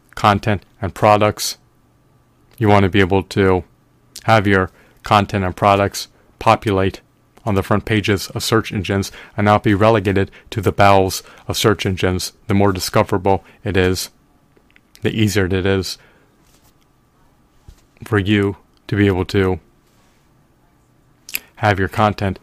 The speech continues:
and products build traction and generate buzz.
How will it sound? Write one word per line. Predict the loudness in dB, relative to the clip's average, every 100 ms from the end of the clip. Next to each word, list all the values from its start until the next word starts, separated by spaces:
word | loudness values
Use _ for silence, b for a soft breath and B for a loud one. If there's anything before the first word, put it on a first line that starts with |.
| _
and | -12 0
products | 4 4 2 -4 -14 _ -2
build | 0 0
traction | 2 0 0 -2 -2 -4 _ _ _ _ _ _ _ _ _ _ _ _ _ _ _ -10 -4
and | 0
generate | 2 2 -2 2
buzz. | 2 2 -2